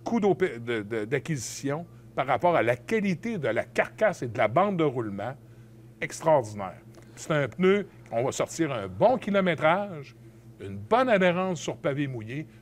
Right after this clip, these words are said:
une stabilité, fait sur des voitures sous-compactes à la berline pleine grandeur. Il s'adapte à tous les types de véhicules. C'est vraiment un bon produit. L'année passée, on l'a, on a eu des essais à long terme sur différents types de produits pour voir comment est-ce que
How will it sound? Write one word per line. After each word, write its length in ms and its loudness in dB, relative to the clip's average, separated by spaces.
une 100 -14
stabilité, 880 0
fait 360 2
sur 300 0
des 120 0
voitures 580 2
sous-compactes 840 -2
à 100 -4
la 140 2
berline 640 2
pleine 280 -2
grandeur. 640 -2
Il 80 -10
s'adapte 540 -2
à 160 -12
tous 220 -4
les 160 -2
types 300 -6
de 80 -4
véhicules. 540 -6
C'est 180 -6
vraiment 540 -2
un 200 -6
bon 280 -2
produit. 460 -10
L'année 220 -4
passée, 420 -2
on 160 -2
l'a, 300 -4
on 140 -6
a 40 -4
eu 120 -4
des 280 -6
essais 200 -2
à 120 2
long 240 -2
terme 260 -4
sur 160 -10
différents 580 -2
types 240 -4
de 100 -4
produits 420 -6
pour 160 -6
voir 200 -2
comment 200 -2
est-ce 140 -14
que 140 -10